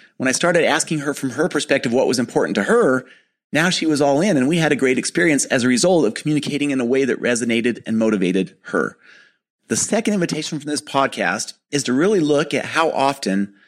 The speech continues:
you're writing a story in your own brain. And then when you recognize that happening, consciously focus on rewriting the story to a positive. Because like I mentioned, you know, the truth is, most of the time in most of these stories,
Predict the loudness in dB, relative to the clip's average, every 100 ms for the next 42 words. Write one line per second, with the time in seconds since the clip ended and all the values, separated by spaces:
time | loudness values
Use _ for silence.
0 | _ _ _ _ -6 0 2 4 2 0
1 | -2 -2 0 0 0 0 -2 -2 -2 -4
2 | -12 _ _ _ _ -4 -2 0 2 0
3 | -2 -8 _ -4 0 2 2 0 0 0
4 | 0 0 -2 -2 -4 -2 0 0 -2 _
5 | _ _ _ -14 -8 -2 0 0 -2 -4
6 | -2 -2 -2 -2 0 0 0 -4 -6 -2
7 | 2 2 4 2 0 0 2 2 0 -4
8 | -2 0 0 0 -6 -8 -20 -20 _ _
9 | -4 -2 0 0 2 2 2 2 0 0
10 | 0 2 2 0 0 2 2 2 -2 -8
11 | _ _ -10 -2 0 2 0 -2 -4 -2
12 | -2 0 0 2 0 -2 0 2 2 0
13 | 0 0 -2 0 0 0 -4